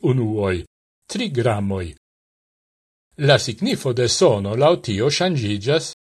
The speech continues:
se ĝi estas uzata kombine kun aliaj sonoj. Unuopajn gruntojn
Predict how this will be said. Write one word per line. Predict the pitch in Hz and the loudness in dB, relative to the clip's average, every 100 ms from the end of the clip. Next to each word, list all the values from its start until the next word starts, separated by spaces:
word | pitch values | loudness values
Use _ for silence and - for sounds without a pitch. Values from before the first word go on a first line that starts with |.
| - | -10
se | - 160 | 2 2
ĝi | 139 170 | 4 4
estas | 151 - 151 - - | 2 2 0 0 -2
uzata | 135 120 113 113 127 107 | -2 2 2 2 -2 -2
kombine | 117 107 107 113 120 143 | -2 -2 -2 -2 -2 -2
kun | - 147 - | -2 -4 0
aliaj | 156 208 170 113 104 | 0 2 2 2 0
sonoj. | 104 117 101 95 98 90 - _ _ _ _ _ _ _ - | -2 0 0 -2 -4 -6 -10 _ _ _ _ _ _ _ -2
Unuopajn | 160 147 214 - 123 117 107 | 0 4 2 4 2 2 -2
gruntojn | 104 180 240 139 - 98 120 | 0 2 2 0 -2 -2 -2